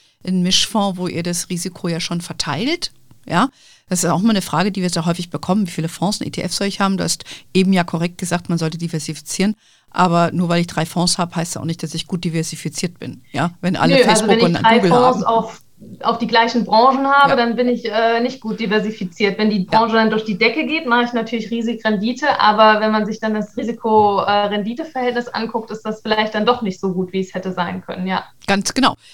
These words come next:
Speaker 1: Ja, aber ich glaub, ähm, wir haben das, äh, doch sehr schön mal dargestellt. Also, äh, wen das interessiert,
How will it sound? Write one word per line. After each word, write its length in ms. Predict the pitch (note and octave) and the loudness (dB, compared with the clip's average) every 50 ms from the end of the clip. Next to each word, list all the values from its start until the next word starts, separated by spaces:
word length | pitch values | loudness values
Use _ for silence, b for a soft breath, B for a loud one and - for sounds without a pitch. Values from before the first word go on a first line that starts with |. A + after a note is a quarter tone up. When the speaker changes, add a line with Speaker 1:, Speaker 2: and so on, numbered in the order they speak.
| b | b
Speaker 1:
Ja, 220 | - - D#4 - - - | 0 0 0 0 0 0
aber 140 | A#3 A#3 C4 | 0 0 0
ich 120 | - - | -2 -2
glaub, 320 | - C4 C4 C#4+ C#4 - - | -2 -2 -2 -4 -4 -4 0
ähm, 360 | - B3 B3+ B3 B3 B3 A#3+ - | 2 4 4 4 4 2 0 0
wir 180 | G#3 A#3+ A#3 | 0 0 2
haben 160 | A#3+ B3 C#4 C#4 | 2 2 2 2
das, 440 | C4 A3 A#3 - - - - - | 2 2 0 -2 -4 -4 -4 -6
äh, 220 | - - G#3+ A3 G3 | -4 -4 -4 -4 -2
doch 200 | G3+ A3+ A3 - | -2 -4 -6 -4
sehr 220 | - A3+ G#3 G#3+ | -2 0 0 0
schön 400 | A3 - - B3+ A#3+ A#3+ A#3+ A#3 - b b b b b - | 0 -2 0 0 2 2 0 -2 -4 b b b b b -2
mal 160 | G#3 G#3 G3+ | 0 0 0
dargestellt. 720 | F#3 F#3+ F3+ F#3+ A3 - C4+ - - - B3+ B3 C4 B3+ | 2 2 2 2 2 0 0 -2 0 2 2 2 2 2
Also, 380 | - G#3+ G#3+ G#3 G#3+ G#3 G3+ - | 0 0 -2 -2 -2 -2 -4 -4
äh, 260 | - F3+ F#3 F3+ F3 | -4 -4 -4 -4 -2
wen 220 | G3 G3 G3 G3+ | -2 -2 -2 -2
das 160 | G#3+ G#3 G3+ - | -2 -2 -4 -4
interessiert, 600 | G3 F#3+ - F#3+ - - - A3 A#3 B3+ B3 | -6 -6 -6 -8 -6 -4 -2 -2 -2 -2 -4